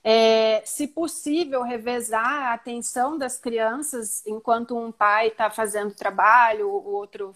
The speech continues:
fica com as crianças, se possível. E, e também,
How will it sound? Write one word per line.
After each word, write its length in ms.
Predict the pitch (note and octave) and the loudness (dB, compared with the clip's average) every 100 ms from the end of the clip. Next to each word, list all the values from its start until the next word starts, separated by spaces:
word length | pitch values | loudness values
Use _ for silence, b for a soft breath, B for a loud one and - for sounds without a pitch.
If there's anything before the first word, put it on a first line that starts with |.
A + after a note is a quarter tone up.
| _ | _
fica 200 | - G3+ | -8 -8
com 120 | G#3 G3 | -6 -12
as 100 | - | -8
crianças, 460 | F#3+ G3+ A3 A#3 | -2 0 0 -4
se 120 | - A#3 | -4 -4
possível. 720 | C4 - A3 A3+ C4+ D4+ D#4 b b b - | -4 -4 -4 -2 -2 -2 -4 b b b 2
E, 760 | A#3 B3 B3 B3 A#3+ A#3+ A#3 | 6 8 6 6 6 6 4
e 120 | B3 B3 | 2 2
também, 800 | B3 B3 A#3+ D4+ F4+ E4 A3 | 2 4 4 4 4 2 -2